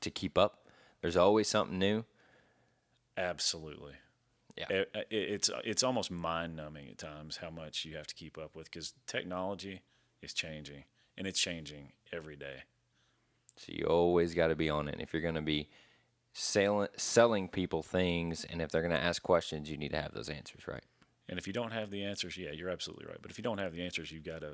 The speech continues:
Speaker 1: Find someone
Speaker 2: find, you
Speaker 1: who
Speaker 2: gotta
Speaker 1: does.
Speaker 2: find somebody who,
Speaker 1: Right.
Speaker 2: who, who can. And, and you know what? Saying,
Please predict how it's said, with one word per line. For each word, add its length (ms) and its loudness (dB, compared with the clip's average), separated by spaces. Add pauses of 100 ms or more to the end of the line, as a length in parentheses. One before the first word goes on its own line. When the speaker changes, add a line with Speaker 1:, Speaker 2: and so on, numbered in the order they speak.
Speaker 1:
Find 300 2
someone 200 -2
Speaker 2:
find, 80 0
you 40 2
Speaker 1:
who 20 2
Speaker 2:
gotta 120 2
Speaker 1:
does. 40 -4
Speaker 2:
find 160 2
somebody 320 -4 (140)
who, 220 -8
Speaker 1:
Right. 180 0
Speaker 2:
who, 120 -8
who 140 -10
can. 320 -10 (400)
And, 200 -4
and 240 -4
you 120 -6
know 100 0
what? 240 -2
Saying, 300 -2